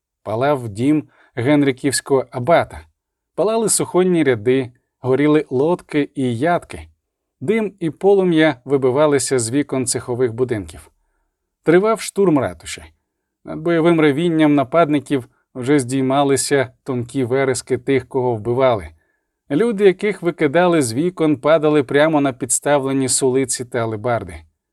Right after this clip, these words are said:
Різня тривала в галереях ринкових кам'яниць. З південної частини міста все ще було чути постріли.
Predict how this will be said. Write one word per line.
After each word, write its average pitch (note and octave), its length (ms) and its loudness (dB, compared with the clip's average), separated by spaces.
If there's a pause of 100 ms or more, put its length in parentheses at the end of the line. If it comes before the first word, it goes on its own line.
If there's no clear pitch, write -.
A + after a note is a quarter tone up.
(300)
Різня E3 420 2
тривала E3+ 440 2
в C#3 40 0
галереях C#3+ 500 2
ринкових C#3 540 0
кам'яниць. C3 600 -6 (440)
З - 100 -8
південної C3+ 640 0
частини B2 460 -4
міста D#3+ 380 -4 (340)
все D#3 200 -2
ще E3 200 -2
було D#3 260 2
чути F3+ 320 -2
постріли. A#2+ 540 -2